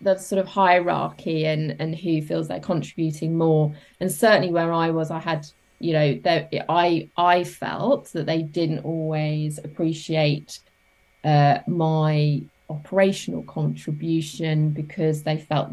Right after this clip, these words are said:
that having technical, as what they sort of termed it, was of more value.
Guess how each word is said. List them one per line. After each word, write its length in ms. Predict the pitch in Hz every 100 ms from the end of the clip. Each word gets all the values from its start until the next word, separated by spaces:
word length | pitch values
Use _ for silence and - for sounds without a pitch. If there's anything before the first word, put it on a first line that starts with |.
| 156
that 220 | - - -
having 280 | - 147 156
technical, 840 | 151 - - 160 147 147 147 143 -
as 120 | 147
what 200 | - -
they 300 | 156 151 147 147
sort 200 | - 147
of 80 | 120
termed 440 | - 175 151 147 147
it, 200 | - -
was 240 | 156 160 160
of 200 | 156 147
more 220 | 160 147
value. 480 | 147 160 156 143 -